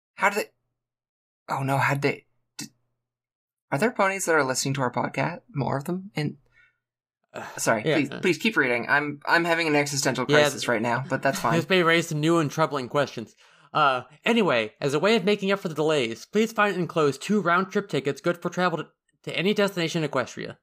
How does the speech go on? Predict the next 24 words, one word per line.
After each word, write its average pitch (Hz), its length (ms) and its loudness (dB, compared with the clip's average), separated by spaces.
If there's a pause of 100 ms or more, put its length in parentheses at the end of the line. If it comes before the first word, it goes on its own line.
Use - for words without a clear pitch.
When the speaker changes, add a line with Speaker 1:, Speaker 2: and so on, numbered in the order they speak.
(440)
Speaker 2:
Please 180 140 0
feel 226 160 4
free 214 160 4
to 180 100 2
stop 175 300 2
by 175 160 4
the 175 80 -2
station 139 360 0
if 139 80 -6
you 139 60 0
have 120 80 -2
any 131 180 -2
questions. 117 600 -6 (500)
I 123 60 -4
hope 143 140 -2
the 147 80 -2
rest 190 220 0
of - 80 -8
your 214 80 4
trip 202 220 -4
to 180 80 0
Appaloosa 156 440 0
was 143 180 0
enjoyable. 127 580 -2